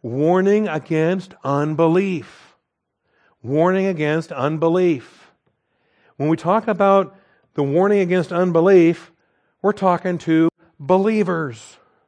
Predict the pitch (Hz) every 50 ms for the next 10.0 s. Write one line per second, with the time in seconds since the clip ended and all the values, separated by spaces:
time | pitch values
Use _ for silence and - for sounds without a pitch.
0 | _ _ _ _ _ _ - - 190 160 190 175 165 170 170 202 202 202 202 214
1 | 220 208 220 226 247 226 180 - _ _ _ _ _ _ _ _ _ _ _ _
2 | _ _ _ _ _ _ _ _ _ 165 160 175 185 208 226 220 220 _ _ _
3 | _ _ _ _ _ _ _ - 165 170 170 196 254 294 277 226 180 170 170 160
4 | 156 196 226 180 196 208 202 202 214 226 208 180 175 196 202 196 208 214 214 202
5 | 208 202 202 202 202 208 202 196 196 208 233 226 - - _ _ _ _ _ _
6 | _ _ _ _ _ _ _ _ _ _ _ _ _ _ _ _ _ _ _ _
7 | - - - 151 113 - _ _ _ - _ - 165 175 175 175 170 175 - -
8 | _ - 156 165 160 190 180 185 180 170 147 165 170 180 185 - - 175 160 151
9 | 156 143 170 170 135 135 156 151 123 135 131 147 160 175 156 127 107 - -